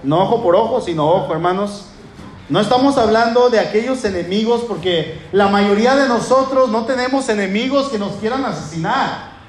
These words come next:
No estoy hablando de, de personas que nos estén persiguiendo a muerte, no. Estamos hablando, ahorita vamos a contextualizarlo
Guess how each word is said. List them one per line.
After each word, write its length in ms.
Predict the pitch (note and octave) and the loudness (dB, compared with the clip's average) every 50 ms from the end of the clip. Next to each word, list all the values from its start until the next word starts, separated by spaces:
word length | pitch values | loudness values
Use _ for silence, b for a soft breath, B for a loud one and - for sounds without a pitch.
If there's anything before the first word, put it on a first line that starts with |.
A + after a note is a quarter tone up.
| - - - - - - - - - - - - - - - - - - - | -20 -20 -20 -20 -20 -20 -20 -20 -20 -20 -20 -20 -20 -20 -20 -20 -20 -12 -4
No 100 | F3 B3 | -2 -2
estoy 160 | B3+ C4 C#4+ | 0 2 2
hablando 420 | C#4 C4 B3+ B3+ C4 C4+ C4 C4+ | 2 4 4 4 2 4 4 2
de, 220 | B3+ A#3+ A3+ G#3+ G3+ | 4 4 4 4 2
de 100 | G3+ G#3+ | 2 0
personas 560 | G#3 A3+ G#3+ G#3 - A3+ A#3+ B3+ C4+ C4+ C4 | 0 0 0 0 0 0 0 2 2 0 0
que 120 | - B3 | 0 -2
nos 180 | A3 A3 A3 G#3 | -2 -2 -2 -4
estén 280 | G3+ G3+ A3+ A#3 A3+ A3+ | -4 -4 -2 -2 0 2
persiguiendo 680 | C4 C4 C4 A#3+ B3 B3+ A3+ G3 G#3 A3+ A#3+ A#3+ B3 B3 | 2 2 2 2 -2 -6 -6 -4 -2 -2 -2 2 2 2
a 80 | A#3 | 2
muerte, 460 | A3 G3+ G#3 A3 B3 C4 C4 - A3 G#3+ | 2 0 -2 0 0 0 0 -2 -4 -2
no. 380 | A3+ B3 C#4 C4 - - B B B B B | 0 0 0 0 0 -2 B B B B B
Estamos 420 | F#3 - F#3 A3+ A#3 C#4+ C#4 - | -6 0 0 0 2 0 0 0
hablando, 560 | B3 A3+ G#3+ G3+ G3+ A3 A3+ B3+ C4 B3+ B3 | 0 0 2 2 2 2 2 2 2 0 0
ahorita 240 | A3 A3 A3 - B3 | 0 -2 -2 -2 -2
vamos 300 | A3 A#3 B3 D4 C#4 - | -2 -2 -2 -2 -4 -4
a 160 | B3+ - - | -4 -4 -4
contextualizarlo 1300 | A3+ A3 G3+ F3+ - G#3+ F#3+ - - - - G#3 - F3 F#3+ F#3 - - G#3 G#3 A3 A#3 A#3 A3 G3 E3+ | -4 -4 -4 -4 -4 -6 -6 -6 -8 -6 -4 -2 -2 -2 -4 -6 -4 0 2 2 2 2 0 -2 -4 -6